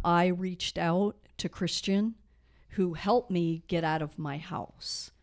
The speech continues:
He helped me. You know, there are people that will listen to you, a good trusted friend, somebody,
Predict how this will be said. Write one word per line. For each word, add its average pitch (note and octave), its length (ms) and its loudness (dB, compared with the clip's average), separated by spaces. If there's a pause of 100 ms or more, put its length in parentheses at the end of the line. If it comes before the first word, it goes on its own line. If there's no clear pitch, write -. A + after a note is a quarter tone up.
(460)
He F3+ 200 -6
helped D#3+ 460 -8
me. - 220 -12 (440)
You F3 100 -4
know, E3 180 -2
there F#3 440 0
are F#3+ 160 4
people A3+ 760 2 (360)
that F3+ 280 0
will F3+ 200 -2
listen F3+ 480 0
to - 180 -4
you, G#3+ 400 0 (340)
a - 80 2
good F#3+ 380 2
trusted F#3+ 800 -2
friend, G#3 540 0
somebody, F#3+ 760 0